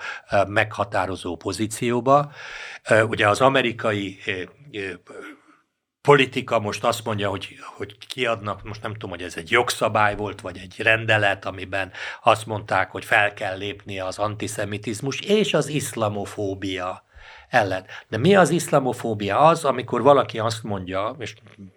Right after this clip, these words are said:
sajnos bármire rá lehet ezt ragasztani, ha valaki azt mondja, hogy, hogy a másik oldalon vannak veszélyes törekvések. Na, én is nagyon szeretném ny-, nyomatékosan hangsúlyozni.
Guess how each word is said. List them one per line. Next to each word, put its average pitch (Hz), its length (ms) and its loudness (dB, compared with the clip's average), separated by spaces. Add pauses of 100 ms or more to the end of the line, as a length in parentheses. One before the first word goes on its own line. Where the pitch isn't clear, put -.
(520)
sajnos 98 580 -6 (260)
bármire 101 500 4
rá 98 200 2
lehet 98 340 -6
ezt - 220 -12
ragasztani, 139 540 -6 (280)
ha 139 120 -2
valaki 165 340 4
azt 147 220 0
mondja, 135 360 0 (300)
hogy, 131 360 0
hogy 131 220 2
a - 40 6
másik 170 400 4
oldalon 135 380 6
vannak 123 380 4
veszélyes 113 580 -2
törekvések. - 720 -8
Na, 139 160 -2
én 170 160 0
is 123 220 -2 (200)
nagyon 131 280 4
szeretném 110 520 0
ny-, 110 280 -2
nyomatékosan 107 720 -4
hangsúlyozni. 101 560 -8